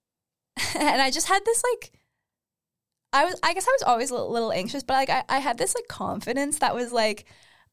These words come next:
I just felt like I could do anything, you know what I mean? And it's, like, you get older, and, like, I think because you learn more, and the more you know, the more you realize you don't know, and it's, like, I don't know, it's funny. I, I,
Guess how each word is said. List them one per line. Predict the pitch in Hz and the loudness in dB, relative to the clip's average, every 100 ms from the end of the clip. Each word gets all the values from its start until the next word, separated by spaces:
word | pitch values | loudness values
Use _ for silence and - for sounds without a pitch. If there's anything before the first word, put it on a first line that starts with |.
| _ _ | _ _
I | 240 269 | 2 4
just | 269 - | 0 0
felt | 247 | 2
like | 240 | 2
I | 294 277 | 0 -6
could | 294 233 | -8 -8
do | 233 240 | -4 0
anything, | 214 220 214 247 - - | 0 -2 -6 -6 -6 -4
you | 240 233 | -4 -2
know | 247 | 0
what | 285 | 2
I | 349 | 0
mean? | 254 185 214 262 | 0 -4 -2 -2
And | 247 | 0
it's, | 247 240 | -2 0
like, | 247 240 | -2 -2
you | |
get | 240 311 | -2 0
older, | 170 175 220 269 | 2 0 2 0
and, | 254 | 2
like, | 233 220 | -2 -2
I | - 233 | -4 -4
think | 247 262 - | -6 -8 -6
because | 254 262 233 | -6 -4 -4
you | 240 220 | -4 -4
learn | 170 175 202 | -2 -2 -2
more, | 226 247 277 302 311 | 0 0 0 -2 -2
and | 240 | -2
the | 233 | -2
more | 220 226 | -2 -2
you | 247 | -2
know, | 247 202 196 220 | -4 -2 0 0
the | 220 | -2
more | 214 208 | -2 -4
you | 220 | -4
realize | 220 220 220 220 | -4 -2 -2 -6
you | 220 | -10
don't | 196 190 202 190 | -6 -6 -6 -6
know, | 185 185 226 | -6 -2 0
and | 247 233 | 0 0
it's, | 233 - | -2 0
like, | 233 226 233 - - - _ _ _ _ _ _ _ _ _ _ - | 0 0 -4 -18 -20 -20 _ _ _ _ _ _ _ _ _ _ 0
I | |
don't | 269 269 | 2 4
know, | 247 | 2
it's | 226 | 2
funny. | - 247 226 | 0 0 2
I, | 185 160 202 240 254 | 2 4 4 2 2
I, | 247 | 2